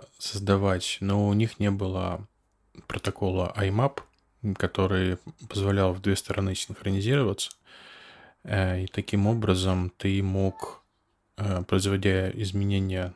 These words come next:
на, у, у себя на компьютере, это син-, синхронизировалось с сервером, а, соответственно, от сервера могло идти на какое-то ещё другое устройство.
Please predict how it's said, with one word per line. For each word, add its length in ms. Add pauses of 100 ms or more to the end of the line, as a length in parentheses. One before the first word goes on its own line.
(100)
на, 240
у, 160
у 100
себя 160
на 120
компьютере, 760
это 100
син-, 300
синхронизировалось 800
с 40
сервером, 500 (720)
а, 120
соответственно, 500
от 60
сервера 420
могло 460
идти 360 (460)
на 60
какое-то 360
ещё 180
другое 360
устройство. 680